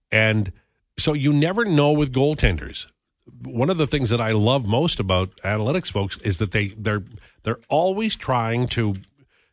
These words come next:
chase luck. And luck is what it is, good and bad, in goaltending. The difference between a great goalie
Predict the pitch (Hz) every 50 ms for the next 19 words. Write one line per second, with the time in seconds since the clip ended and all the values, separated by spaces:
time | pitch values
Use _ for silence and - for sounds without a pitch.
0 | _ _ - - - 160 160 165 - - - - 95 101 117 135 113 - - -
1 | - - - - _ _ _ _ _ _ _ _ - 110 117 113 110 107 104 117
2 | 151 147 - 143 123 101 98 107 113 98 90 85 98 117 101 67 64 71 76 -
3 | - _ _ _ _ 107 98 107 95 95 101 104 92 - 62 53 53 55 73 85
4 | - _ _ _ _ _ - - - 101 104 95 104 101 104 98 - 69 62 57
5 | - - _ _ _ _ _ _ _ _ _ _ _ _ _ _ _ _ _ -
6 | 104 98 147 180 - 226 190 - 170 - - 147 139 120 101 90 92 123 151 190
7 | 165 123 120 113 113 117 120 123 127 135